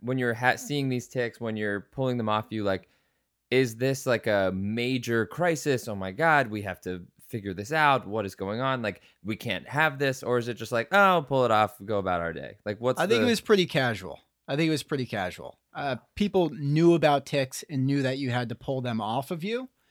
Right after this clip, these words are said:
Speaker 2: Um, and of course, if they had been latched on you for more than a few days, then maybe you, you might get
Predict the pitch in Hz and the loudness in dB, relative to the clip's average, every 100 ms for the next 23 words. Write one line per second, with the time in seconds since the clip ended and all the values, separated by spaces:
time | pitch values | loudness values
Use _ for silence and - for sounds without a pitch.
0 | _ _ _ - 120 120 117 123 143 127 | _ _ _ -6 -2 0 -2 -2 -2 -2
1 | - 139 127 127 127 123 117 117 113 117 | 0 0 0 -4 -2 -2 -2 -2 0 2
2 | 117 - - 135 143 139 123 120 110 123 | 0 -2 -8 0 2 2 0 -2 -4 -4
3 | 113 110 _ - 139 139 127 117 - 131 | -4 -6 _ -6 -2 0 0 0 -2 -2
4 | 127 139 170 - _ _ 180 185 175 170 | 0 0 -2 -6 _ _ 4 6 6 6
5 | 165 170 156 151 143 139 147 139 135 147 | 6 6 6 6 4 2 -2 -2 -2 -2
6 | 143 139 135 131 - 127 117 | -2 0 2 2 2 0 0